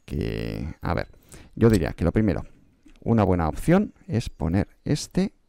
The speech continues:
aquí. O quizás, ah, mira, este, mm, para que no pille tanto,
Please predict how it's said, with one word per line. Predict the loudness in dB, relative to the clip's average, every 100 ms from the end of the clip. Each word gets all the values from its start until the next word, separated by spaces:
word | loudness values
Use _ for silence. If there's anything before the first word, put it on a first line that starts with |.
| _ -8
aquí. | -6 -6 -10 -10 _ -20 -20 -20 -20 -20 -20 -6
O | -2 0
quizás, | 0 -2 -2 -2 -4 -10 -12 -20 -20 _ _ _ _ _ _ _
ah, | -8
mira, | -4 -4 -4
este, | -6 -12 -4 -4 -4 -14 _ _
mm, | -4 -2 -2 -4 _ _
para | -4
que | 0
no | -2
pille | 0 2 4
tanto, | 2 4 2